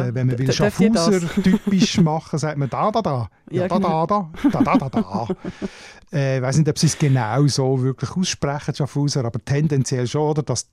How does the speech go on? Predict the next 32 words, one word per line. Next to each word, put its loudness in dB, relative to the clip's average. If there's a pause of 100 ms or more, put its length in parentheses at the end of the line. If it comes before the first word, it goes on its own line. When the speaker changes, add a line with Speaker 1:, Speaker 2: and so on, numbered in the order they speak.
(180)
Speaker 1:
dürfen, 2
dürfen 4 (640)
ist -2
tatsächlich, -4
glaub, -4
im 2
westlichen -4
Teil -4
von -6
dieser -2
Nordostschweiz, -4
wo 0
wir 0
anschauen, -2
also -4
Raum -2
Schaffhausen, -6
da -6 (480)
und 2
im 2
östlichen -2
da. -4 (1000)
Und 0
was -4
auch 2
typisch 0
ist, 2
ist, -2
glaub, -4
die -2
Abkürzung -2
von -4